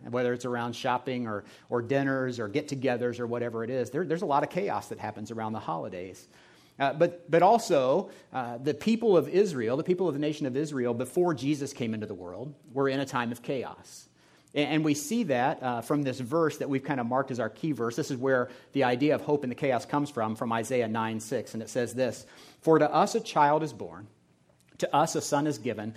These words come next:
and the government will be on his shoulders. And he will be called Wonderful Counselor,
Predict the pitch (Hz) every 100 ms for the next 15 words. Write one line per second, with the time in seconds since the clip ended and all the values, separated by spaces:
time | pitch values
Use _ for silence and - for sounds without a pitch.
0 | - 135 135 135 147 175 233 220 170 147
1 | 151 143 151 156 143 123 95 82 - -
2 | - _ _ _ _ 135 127 180 202 202
3 | 214 - 127 120 123 160 220 233 220 -
4 | 123 117 113 107